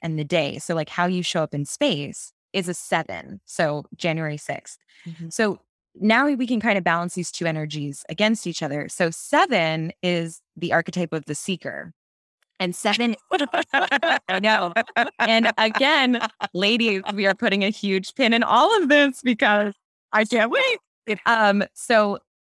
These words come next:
Speaker 1: seven is the number of spirituality, of secrets, of questions, of analysis. So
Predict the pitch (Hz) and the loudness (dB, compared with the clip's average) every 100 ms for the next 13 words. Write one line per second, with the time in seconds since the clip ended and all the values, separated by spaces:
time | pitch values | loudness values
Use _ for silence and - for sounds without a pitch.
0 | _ - - 254 233 277 254 208 208 190 | _ -16 -2 0 2 2 0 0 0 2
1 | 175 160 - 170 208 254 202 202 202 208 | 0 -2 -4 -4 -2 0 2 2 0 -2
2 | 208 - - - 226 - 220 208 - - | -4 -8 -14 -6 -6 -2 -2 -2 -8 -8
3 | 160 - - 240 240 - 233 226 220 - | -8 -8 0 0 0 -2 0 2 0 -2
4 | 156 147 170 214 226 220 - 226 208 - | -8 -4 0 2 2 0 -2 0 0 -4
5 | - - - - 240 202 196 | -20 -20 -20 -2 4 4 2